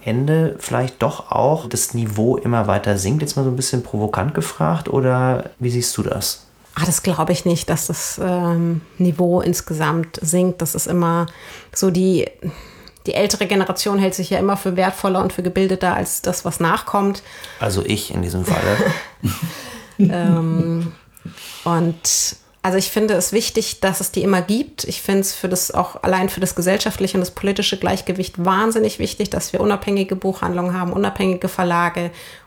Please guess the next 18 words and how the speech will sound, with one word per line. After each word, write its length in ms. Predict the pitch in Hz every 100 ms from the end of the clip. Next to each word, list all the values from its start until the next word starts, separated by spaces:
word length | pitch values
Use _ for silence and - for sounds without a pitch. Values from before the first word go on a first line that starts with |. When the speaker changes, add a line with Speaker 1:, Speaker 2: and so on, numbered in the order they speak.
| -
Speaker 2:
unabhängige 680 | 202 196 190 185 185 180 -
Autoren, 500 | 175 - 180 175 175
dass 160 | 170
es 100 | -
Fördermittel 600 | - 202 202 196 190 190
gibt 260 | 185 185 -
für 160 | -
Autoren, 480 | 180 180 190 185 185
die 180 | 180 -
eben 200 | 180 180
nicht 200 | 214 -
die 60 | 214
Masse 300 | 190 190 -
erreichen, 480 | 170 180 175 -
aber 180 | 175 170
die 260 | 170 175 -
eben 220 | 175 165
trotzdem 560 | - 190 - 175 175